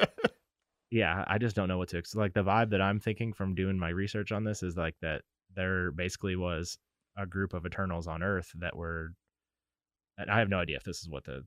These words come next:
plot of the movie is gonna be, but it could, it could be somewhere surrounding this, but they were basically on Earth. One of the, the people, uh, Sprite,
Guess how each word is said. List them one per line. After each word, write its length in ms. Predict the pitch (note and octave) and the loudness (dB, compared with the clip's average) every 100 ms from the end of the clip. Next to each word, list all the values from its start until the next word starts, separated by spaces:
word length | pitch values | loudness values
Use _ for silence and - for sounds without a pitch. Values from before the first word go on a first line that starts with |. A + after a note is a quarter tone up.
| - | -10
plot 220 | C2+ A1+ | -10 -8
of 40 | |
the 60 | E2+ | -8
movie 140 | E2 | -8
is 80 | - | -8
gonna 140 | A1 A#1 | -12 -12
be, 100 | A#1 | -12
but 220 | C2+ - | -12 -14
it 60 | - | -10
could, 180 | F#2 - | -10 -10
it 80 | - | -18
could 80 | - | -8
be 100 | F#2 | -6
somewhere 360 | - F2+ F2 | -4 -4 -4
surrounding 360 | E2+ F2 E2+ G2 | -4 -4 -4 -2
this, 160 | G#2 - | -4 -4
but 200 | E2+ D#2+ | -6 -4
they 240 | E2 E2 | -4 -4
were 260 | D#2+ E2 D#2+ | -6 -6 -4
basically 460 | E2 - F2 E2 | -6 -6 -6 -4
on 200 | - F#2+ | -2 -2
Earth. 360 | F2+ F2+ F2+ - _ _ - | 0 -2 -4 -12 _ _ -4
One 120 | G2+ | 0
of 140 | G#2 | 0
the, 380 | F#2+ F#2 E2+ E2+ - | 0 0 0 -2 -4
the 120 | F2+ | -8
people, 680 | - F#2+ E2+ E2+ E2+ D#2+ _ F2 | -4 -4 -2 -2 -4 -6 _ -10
uh, 720 | E2 D#2+ D#2 D#2+ D#2 D#2 D2 | -6 -6 -6 -6 -8 -8 -8
Sprite, 760 | - - - F#2+ F#2+ E2 - | -6 -6 -2 2 2 2 -2